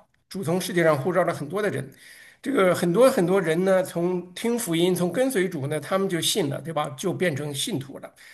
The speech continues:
信徒是圣经里一个术语啊，没有平信徒，只有信徒。信徒完了之后就是门徒，就做门徒。那么信徒可以很多，刚信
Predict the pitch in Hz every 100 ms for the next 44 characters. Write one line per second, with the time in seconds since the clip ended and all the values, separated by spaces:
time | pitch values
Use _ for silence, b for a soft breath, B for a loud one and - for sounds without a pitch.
0 | B B - 330 208 160 175 185 202 185
1 | 185 190 135 131 - 180 - 180 151 135
2 | 135 b b b b b _ _ _ _
3 | _ - 254 214 135 - 156 - - _
4 | b b b b b b _ 165 226 208
5 | 143 135 147 196 202 185 135 143 - -
6 | 214 175 135 - 277 131 - - - _
7 | _ _ b b - 330 220 180 175 151
8 | 220 151 147 135 196 135 233 151 - 185
9 | 160 185 175 220 135 135 _ _ _ -
10 | 156 175 190 151 143 135 - B B B
11 | B B 202 202 190 - 320 175 - 147
12 | 151 156 - 175 185 175 131 175 175 175
13 | 170 - - - 220 220 214 143 135